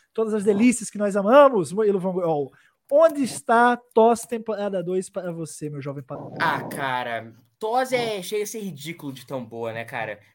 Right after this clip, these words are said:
Speaker 2: tos já começa, eu, se tivesse a terceira temporada de tos que eu colocaria como ótima, eu realmente acho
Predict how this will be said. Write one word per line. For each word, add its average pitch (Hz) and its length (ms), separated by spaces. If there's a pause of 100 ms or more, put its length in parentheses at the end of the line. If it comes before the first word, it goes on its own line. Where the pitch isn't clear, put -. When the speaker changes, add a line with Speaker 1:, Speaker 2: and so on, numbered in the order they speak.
Speaker 2:
tos 165 220
já 196 100
começa, 156 520
eu, 139 120
se 190 140
tivesse 233 240
a 202 40
terceira 202 380
temporada 156 320
de 139 80
tos 143 220
que 143 80
eu 135 60
colocaria 131 360
como 117 260
ótima, 127 360
eu 110 160
realmente 123 460
acho 120 280